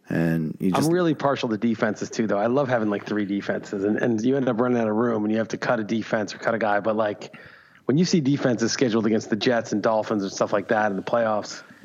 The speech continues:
Speaker 2: or against even the Redskins or the Bengals, you're like, I mean, this is, you know, in the N F F C, a defense can score you, like, twenty, twenty-five points on a good day. It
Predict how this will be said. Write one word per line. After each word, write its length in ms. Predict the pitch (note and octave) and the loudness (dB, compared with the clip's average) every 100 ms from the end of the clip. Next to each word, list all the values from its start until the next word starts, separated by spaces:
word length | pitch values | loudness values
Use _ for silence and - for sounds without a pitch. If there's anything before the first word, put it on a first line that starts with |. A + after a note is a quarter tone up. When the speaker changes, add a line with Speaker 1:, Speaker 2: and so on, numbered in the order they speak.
| - - - - | -20 -20 -20 -8
Speaker 2:
or 180 | - A2+ | -2 0
against 320 | G#2+ A#2 - | 0 0 0
even 100 | A#2 | 2
the 80 | G#2 | 2
Redskins 500 | G#2+ A#2 A2+ B2 A2 G2 | 2 0 0 0 2 2
or 20 | |
the 80 | F#2 | 2
Bengals, 420 | A#2 A2+ G#2+ G#2+ | 2 2 2 2
you're 80 | B2+ | 2
like, 260 | A#2 G#2+ | 0 -4
I 920 | - - - _ - - _ _ _ | -14 -20 -20 _ -20 -20 _ _ _
mean, 240 | - D3+ C#3 | 0 2 2
this 220 | F3+ A3 | 0 2
is, 360 | A3 G3 - - | 2 2 0 -2
you 80 | |
know, 120 | D#3 C#3+ | 0 0
in 60 | |
the 80 | D3+ | 0
N 120 | E3 | 0
F 140 | G3 F#3 | 0 0
F 100 | D3 | -2
C, 460 | - A3 D3 C#3+ | 0 0 0 0
a 60 | D3 | 0
defense 460 | C3 G3 F3 C#3 C3+ | 2 2 2 0 0
can 100 | C3 | 0
score 180 | C#3+ | 2
you, 80 | D#3 | 2
like, 160 | D#3+ D#3 | 0 0
twenty, 380 | - C#3 E3 D#3 | 0 2 2 0
twenty-five 480 | - E3 D#3+ F3 | 0 2 2 0
points 340 | - F#3 - A#2+ | 0 0 0 -2
on 80 | A2 | -2
a 40 | |
good 160 | G#2+ G2+ | -2 -2
day. 220 | G#2 | -2
It 60 | F#2 | -4